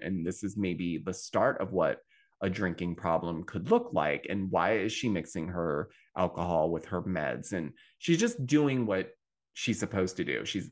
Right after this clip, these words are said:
she's seeing something and saying something, but that doesn't always pan out well with some of the ladies, because as we know, there's clearly a pact with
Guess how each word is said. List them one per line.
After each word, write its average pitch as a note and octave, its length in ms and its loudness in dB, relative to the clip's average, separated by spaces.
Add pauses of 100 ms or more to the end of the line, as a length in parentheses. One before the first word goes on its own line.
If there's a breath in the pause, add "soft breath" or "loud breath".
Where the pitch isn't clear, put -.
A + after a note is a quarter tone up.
(140)
she's - 400 -2 (220)
seeing D3 380 4
something C#3 440 -2
and G2 140 -2
saying F2+ 280 0
something, - 400 -8
but - 140 -12
that B2 160 2
doesn't A#2+ 260 2
always F#2+ 320 0 (340 soft breath)
pan G#2+ 200 2
out F2+ 200 4
well F#2 180 6
with F#2 120 -2
some G#2 160 0
of F#2+ 60 0
the G2+ 80 2
ladies, C#3+ 400 4
because G#2+ 300 -8 (100)
as F#2+ 200 2
we G2+ 100 2
know, F#2 260 4
there's D2+ 440 0
clearly C#3+ 420 6
a G#2 60 6
pact F#2+ 420 0
with F2 260 -2